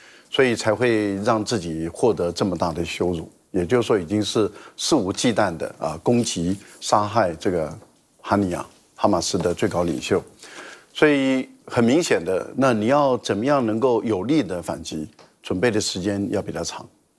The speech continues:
因为你要有效的一个准备啊。所以我觉得在这一次很明显的，美国就开始搞这个舆论认知作战，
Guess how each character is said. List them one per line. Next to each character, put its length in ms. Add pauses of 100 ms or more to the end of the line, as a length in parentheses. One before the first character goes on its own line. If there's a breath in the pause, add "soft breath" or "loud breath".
(280)
因 120
为 280
你 120
要 160
有 220
效 260
的 280
一 100
个 80
准 180
备 180
啊。 220 (540 loud breath)
所 100
以 60
我 140
觉 120
得 140
在 240
这 180
一 100
次 520
很 160
明 180
显 220
的， 140
美 240
国 240
就 100
开 160
始 120
搞 280
这 80
个 100
舆 200
论 180
认 180
知 140
作 220
战， 180